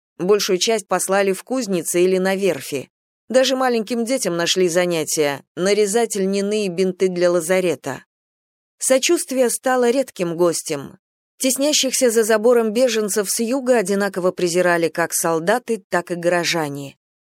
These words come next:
Еду и всё необходимое им давали неохотно, если вообще давали. Рин обнаружила, что если поставки не охраняются солдатами,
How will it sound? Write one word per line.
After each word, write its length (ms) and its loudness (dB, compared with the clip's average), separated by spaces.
Еду 400 0
и 140 2
всё 200 0
необходимое 760 0
им 180 -2
давали 340 2
неохотно, 720 -2
если 300 -2
вообще 380 0
давали. 560 -2
Рин 240 4
обнаружила, 640 2
что 160 -2
если 300 0
поставки 560 0
не 220 0
охраняются 720 -2
солдатами, 800 -2